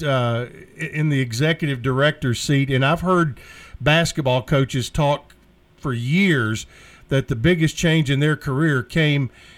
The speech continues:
in a span of eighteen inches when they moved from assistant coach to head coach. Uh, how has that transition been for you to go from an assistant, uh, executive director into the,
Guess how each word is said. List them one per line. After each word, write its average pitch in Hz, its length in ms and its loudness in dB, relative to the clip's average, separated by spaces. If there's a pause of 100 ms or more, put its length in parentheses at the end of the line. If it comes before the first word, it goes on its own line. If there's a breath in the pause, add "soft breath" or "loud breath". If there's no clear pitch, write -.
(120)
in 131 140 -2
a 127 80 -2
span 151 360 0
of 131 120 2
eighteen 151 420 0
inches 131 400 0
when 127 100 0
they 143 140 2
moved 147 260 4
from 127 160 -2
assistant 170 460 0
coach 160 320 2
to 139 100 -2
head 156 280 0
coach. 127 360 0 (400 loud breath)
Uh, 131 220 -2
how 196 280 2
has 165 120 2
that 165 220 0
transition 156 640 0
been 143 220 0
for 139 120 -4
you 143 220 0
to 135 100 0
go 131 220 2
from 127 180 -4
an 113 80 -2
assistant, 135 560 -2 (460 loud breath)
uh, 123 240 0
executive 127 640 0
director 127 560 0
into 127 320 -2
the, 110 240 -2